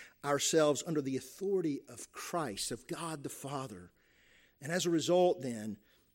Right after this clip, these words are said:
as a result then, husbands, love your wives. Wives, love your husbands. Honor the Lord in your relationships.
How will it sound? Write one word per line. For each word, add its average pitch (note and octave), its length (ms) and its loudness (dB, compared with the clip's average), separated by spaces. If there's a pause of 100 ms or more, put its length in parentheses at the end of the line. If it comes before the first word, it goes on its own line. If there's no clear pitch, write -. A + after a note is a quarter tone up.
(140)
as E3 180 -2
a F3+ 60 0
result D#3 480 4
then, A2+ 400 -6 (320)
husbands, - 800 -2 (340)
love D#3 180 -2
your E3+ 100 6
wives. D3 460 -2
Wives, D3 560 -6 (340)
love F3 280 2
your F3+ 120 8
husbands. C#3+ 640 -4 (280)
Honor F#3+ 480 2 (300)
the E3 80 2
Lord D3 600 4
in F3 220 0
your D#3+ 220 6
relationships. B2+ 1400 0